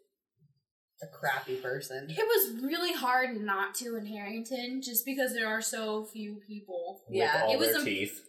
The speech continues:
Speaker 2: Yeah,
Speaker 1: <laughs>
Speaker 2: with all, yeah, or that didn't smell bad, um, or that could have a coherent conversation. But I mean, since I've left Harrington, I don't, I won't even touch that. I won't touch that with a ten-foot pole. Like, even if I know that that girl had a crush on him at one point,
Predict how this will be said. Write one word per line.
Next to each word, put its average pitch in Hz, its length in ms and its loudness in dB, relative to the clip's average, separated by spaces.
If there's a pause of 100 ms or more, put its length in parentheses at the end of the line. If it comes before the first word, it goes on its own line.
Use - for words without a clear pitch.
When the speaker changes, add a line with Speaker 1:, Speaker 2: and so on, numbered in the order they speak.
Speaker 2:
Yeah, 226 340 4 (260)
Speaker 1:
<laughs> - 240 -4
Speaker 2:
with 370 180 4
all, 247 260 4
yeah, 220 240 2 (580)
or 233 100 4
that 151 180 4
didn't 196 200 0
smell 208 280 -4
bad, 196 340 0 (560)
um, 202 440 2 (340)
or 214 100 -2
that 214 220 -2
could 196 120 -8
have 202 220 0
a 196 60 0 (260)
coherent 196 420 -2
conversation. - 760 -4 (480)
But 220 120 -4
I 226 80 0
mean, 226 240 -4
since 233 240 0
I've 202 120 -4
left 196 220 -4
Harrington, 202 480 -10 (160)
I 202 60 -4
don't, 180 380 -8 (200)
I 202 60 0
won't 214 140 -2
even 208 180 -4
touch 202 240 -10
that. 185 180 -8
I - 60 -2
won't 240 160 -4
touch 202 160 -8
that 190 160 -12
with 190 100 -12
a 196 60 -14
ten-foot 202 340 -18
pole. 175 240 -8
Like, 254 160 2
even 320 200 4
if 415 120 4
I 359 100 6
know 285 160 4
that 262 140 2
that 220 220 2
girl 226 160 0
had 226 180 0
a 190 80 -4
crush 214 240 -4
on 220 80 -6
him 220 180 -2
at 180 120 -8
one 226 200 -4
point, 277 300 0